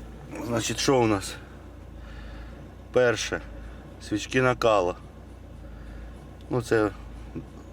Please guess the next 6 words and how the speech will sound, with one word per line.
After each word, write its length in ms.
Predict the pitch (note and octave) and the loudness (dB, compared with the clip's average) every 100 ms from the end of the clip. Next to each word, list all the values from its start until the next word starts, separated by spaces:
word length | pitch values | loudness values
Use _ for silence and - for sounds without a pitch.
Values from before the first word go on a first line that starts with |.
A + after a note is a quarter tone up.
| - - | -14 -10
нинішній 480 | G2+ A2 A2+ G#2+ A2 | -2 2 4 4 0
ситуації 720 | G2+ G#2+ A2 A2+ G#2+ - G#2 | -2 2 6 6 4 2 2
таке. 420 | G2+ G#2 - E2+ E2 - - - - - - - - - | 2 -2 0 0 -2 -8 -16 -16 -14 -14 -14 -14 -12 -8
Циліндр. 600 | - A#2 C3+ C3 B2 A#2 A2+ - - - - - - - - - - - - - - - - - - - - - - - | 0 4 6 6 6 4 0 -10 -14 -14 -12 -12 -12 -14 -16 -16 -16 -16 -14 -14 -14 -14 -12 -12 -14 -14 -16 -14 -12 2
А, 180 | F#2 D#2 | 4 4
чет-, 180 | - | 0